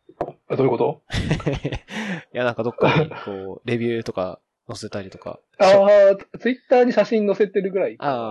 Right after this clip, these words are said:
Speaker 2: あー、なるほど、なるほど。
Speaker 1: うん。
Speaker 2: えー。
Speaker 1: いや、でも、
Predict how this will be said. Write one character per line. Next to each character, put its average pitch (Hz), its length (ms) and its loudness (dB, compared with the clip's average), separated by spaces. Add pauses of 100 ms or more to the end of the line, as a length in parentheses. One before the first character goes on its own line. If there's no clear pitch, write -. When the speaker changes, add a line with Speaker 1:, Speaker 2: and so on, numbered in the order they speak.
Speaker 2:
あ 98 60 -14
ー、 - 20 -18
な 101 80 -16
る 98 60 -14
ほ 101 120 -18
ど、 92 40 -16
な 87 60 -16
る 92 80 -20
ほ 95 80 -20
ど。 - 180 -20 (220)
Speaker 1:
う 151 40 -16
ん。 113 240 -18 (2250)
Speaker 2:
え 92 800 -18
ー。 - 1500 -20
Speaker 1:
い - 20 -6
や、 147 80 -4
で 208 100 -2
も、 117 340 -8